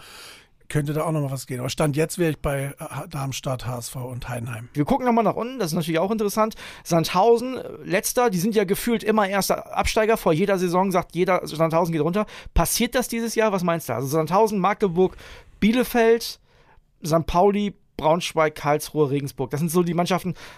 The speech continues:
Speaker 2: der erste F C Nürnberg vielleicht auch noch, aber die halte ich für zu stark.
Speaker 1: Ja, Nürnberg wär krass. Also, ich mein, da, die hatte ich aber auch vor der Saison deutlich stärker. Die hatte ich als deutlichen Mitkonkurrenten oben, äh, erwartet.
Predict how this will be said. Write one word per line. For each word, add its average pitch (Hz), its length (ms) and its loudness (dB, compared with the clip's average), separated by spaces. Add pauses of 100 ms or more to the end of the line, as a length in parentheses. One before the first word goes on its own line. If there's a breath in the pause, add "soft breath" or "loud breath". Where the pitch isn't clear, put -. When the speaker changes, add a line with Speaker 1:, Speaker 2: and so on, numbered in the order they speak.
(160 loud breath)
Speaker 2:
der 151 80 2
erste 175 160 2
F 190 100 -2
C 196 100 0
Nürnberg 202 360 4
vielleicht 175 280 0
auch 160 220 2
noch, 175 160 0
aber 151 240 0
die - 500 -4
halte 139 140 0
ich 117 60 -12
für - 80 -14
zu - 100 -12
stark. - 220 -18 (320 loud breath)
Speaker 1:
Ja, - 80 -16
Nürnberg 127 480 0
wär 107 100 -10
krass. - 420 -10
Also, 123 300 -8
ich 127 80 -6
mein, 131 140 -4
da, 143 180 -8
die 139 300 -4
hatte 143 180 -2
ich 131 140 -8
aber 139 160 -4
auch 143 100 -4
vor - 140 -4
der 156 100 2
Saison 143 220 -2
deutlich 147 280 -2
stärker. 143 220 -4
Die 143 160 -4
hatte 143 140 -6
ich 139 100 -10
als 127 180 -10
deutlichen 151 460 -2
Mitkonkurrenten 147 720 -2
oben, 196 520 4
äh, - 380 -16
erwartet. 175 580 -2